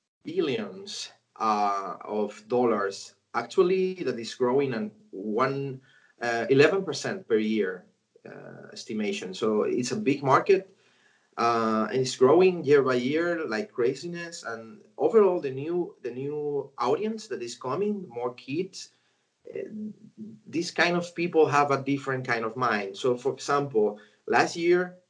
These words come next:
in United States, kids, kids ask more for this kind of V-Bucks, uh, virtual currency than for cash. So we have an indication, indicator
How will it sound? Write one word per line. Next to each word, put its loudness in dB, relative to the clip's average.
in -2
United -4
States, 0
kids, -4
kids -2
ask 4
more 2
for 0
this -4
kind 0
of -4
V-Bucks, -2
uh, -2
virtual -4
currency -2
than -4
for -6
cash. -6
So -2
we 0
have 2
an 2
indication, 0
indicator 2